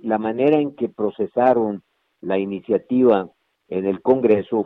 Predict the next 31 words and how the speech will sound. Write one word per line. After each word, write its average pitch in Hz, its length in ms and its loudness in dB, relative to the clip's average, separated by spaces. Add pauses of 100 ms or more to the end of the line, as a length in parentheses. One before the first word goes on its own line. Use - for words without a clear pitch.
fue 113 400 2
una 110 340 -4
iniciativa 104 680 0
en 104 100 0
donde 87 260 -6
no 101 160 -6
se 107 140 -4
pudo 101 360 2
hablar. - 360 -4 (760)
Y 104 120 4
al 113 120 4
final 156 480 4 (600)
se, 113 320 8 (160)
se 110 180 2
votó 147 560 4
de 135 100 2
acuerdo 117 540 0
a 101 200 -4
orientaciones 104 960 -6
más 113 200 -4 (120)
políticas 107 680 -2 (140)
que 85 280 -4
de 85 100 -6
acuerdo 101 500 0
a, 76 140 -4 (420)
a 92 80 -4
los, 92 260 -6 (140)
a 104 80 -2
los 95 220 -2
principios 101 680 2 (160)
que, 87 220 0